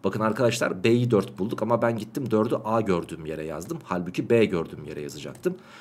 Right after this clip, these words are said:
O halde A eksi üç kere dört on iki yapar. Eşittir eksi yedi ise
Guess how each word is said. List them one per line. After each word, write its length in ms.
O 140
halde 340
A 300
eksi 420
üç 160
kere 220
dört 220
on 80
iki 200
yapar. 360
Eşittir 460
eksi 280
yedi 240
ise 360